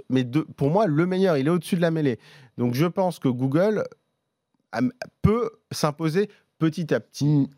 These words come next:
Speaker 1: Mais, et en plus de ça, et alors là, il faut quand même en parler parce que c'est très important, c'est le prix. Parce que Google subventionne ses téléphones.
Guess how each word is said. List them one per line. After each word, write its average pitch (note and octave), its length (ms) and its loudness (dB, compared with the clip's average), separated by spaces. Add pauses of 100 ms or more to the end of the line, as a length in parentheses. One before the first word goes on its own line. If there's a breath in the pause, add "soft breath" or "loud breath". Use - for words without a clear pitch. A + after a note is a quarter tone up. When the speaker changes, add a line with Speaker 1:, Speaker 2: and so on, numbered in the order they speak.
(120)
Speaker 1:
Mais, B2+ 200 0
et E3+ 140 2
en F#3+ 100 0
plus D#3 220 -2
de A#2+ 80 -2
ça, F#3 240 -2
et A2 60 -2
alors G#2+ 180 2
là, B2+ 60 2
il A2 80 -4
faut - 100 -16
quand G#2+ 120 -6
même G2 120 -4
en - 20 -8
parler A#2 220 -4
parce - 180 -14
que - 80 -20
c'est - 160 -20
très - 220 -8
important, A2 340 -12
c'est - 140 -12
le G2+ 140 -8
prix. B3 340 -2 (380 soft breath)
Parce A#2 160 -4
que C#3+ 80 0
Google D3+ 360 0
subventionne C#3+ 540 -4
ses G#2+ 120 -14
téléphones. F#2 360 -6